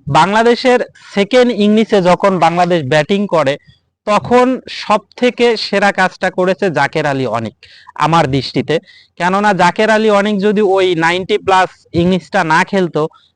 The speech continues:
তাহলে কিন্তু বাংলাদেশ এই টেস্টটাও জিততে পারতো না, আমরা হোয়াইট ওয়াশ হতাম। এটা হান্ড্রেড পার্সেন্ট গ্যারান্টি দিয়ে আমি বলতে পারি। হয়তোবা আপনারাও আমার সাথে একমত হবেন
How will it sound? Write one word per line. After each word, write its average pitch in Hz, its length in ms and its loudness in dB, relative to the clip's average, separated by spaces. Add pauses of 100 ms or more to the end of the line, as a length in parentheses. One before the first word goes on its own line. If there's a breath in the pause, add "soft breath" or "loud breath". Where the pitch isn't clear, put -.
তাহলে 190 380 2
কিন্তু 196 280 0
বাংলাদেশ 170 680 0
এই 170 160 0
টেস্টটাও 165 400 -2
জিততে 139 300 -2
পারতো 170 340 -4
না, 175 140 -2
আমরা 147 200 -2
হোয়াইট 143 340 -2
ওয়াশ 165 200 -2
হতাম। 160 240 -4
এটা 143 320 -4
হান্ড্রেড 151 360 -4
পার্সেন্ট 180 360 -4
গ্যারান্টি 147 360 -2
দিয়ে 131 160 -2
আমি 123 160 -4
বলতে 110 300 -6
পারি। 143 220 -8 (480 loud breath)
হয়তোবা 151 400 0
আপনারাও 160 480 0
আমার 147 140 -2
সাথে 143 280 -6
একমত 151 360 -6
হবেন 151 220 -4